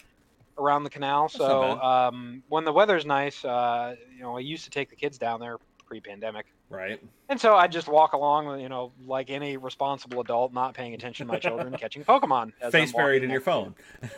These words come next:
Speaker 1: Right, my face buried in my phone. Um, so, no, I mean, it's a good way for people to get out and be active.
Speaker 2: Oh, absolutely.
Speaker 1: Um, you know, e-, even if it promotes a little, even just a little bit of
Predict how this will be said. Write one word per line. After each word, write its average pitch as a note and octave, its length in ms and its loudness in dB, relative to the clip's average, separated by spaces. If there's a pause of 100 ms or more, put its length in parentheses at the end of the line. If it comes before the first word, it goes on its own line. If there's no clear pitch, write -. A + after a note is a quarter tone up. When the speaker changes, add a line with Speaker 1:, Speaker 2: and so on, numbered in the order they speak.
(240)
Speaker 1:
Right, A2 220 0
my A#2 80 -10
face B2 240 -8
buried A2 160 -8
in A2+ 80 -12
my B2 100 -10
phone. C#3+ 260 -4 (180)
Um, G2+ 340 -6 (640)
so, A2+ 640 -4 (380)
no, E4+ 200 -4
I F3 160 2
mean, A3+ 100 2
it's A#3+ 120 -6
a - 20 -14
good D#4 140 -2
way D4+ 160 4
for C#4 160 -8
people C4+ 220 -4
to C4+ 60 -4
get C4 120 4
out C4 140 8
and B3+ 80 -8
be B3 140 -2
active. B3 520 -2
Speaker 2:
Oh, C4+ 100 -4
absolutely. A2 480 -4
Speaker 1:
Um, - 60 -18 (1040)
you D#3 60 -10
know, A#2+ 180 -6
e-, G#3 340 -2
even B3+ 140 0
if C#4 100 0
it B3 120 0
promotes G#3 340 4
a D#3 80 4
little, F#3 340 2
even D4 240 -8
just D4 180 -4
a D3+ 60 2
little B2 440 -2
bit G#2 180 -10
of G2 180 -12